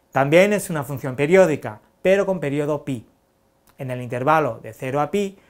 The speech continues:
presenta una asíntota vertical en cero,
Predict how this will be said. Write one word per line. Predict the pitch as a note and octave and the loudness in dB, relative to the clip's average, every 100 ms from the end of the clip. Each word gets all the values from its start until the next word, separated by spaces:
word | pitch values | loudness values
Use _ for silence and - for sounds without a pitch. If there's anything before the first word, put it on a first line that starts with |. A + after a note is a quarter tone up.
| _ | _
presenta | - C3 D#3+ E3 F3+ F#3 | -6 -2 0 0 0 0
una | D#3 C#3 | -2 -6
asíntota | - C3+ C3+ D3 | -8 -6 -4 -2
vertical | C#3+ C#3 B2+ B2+ B2+ | -2 -4 -6 -4 -6
en | |
cero, | B2 F3 D#3+ A2+ | -4 0 0 -2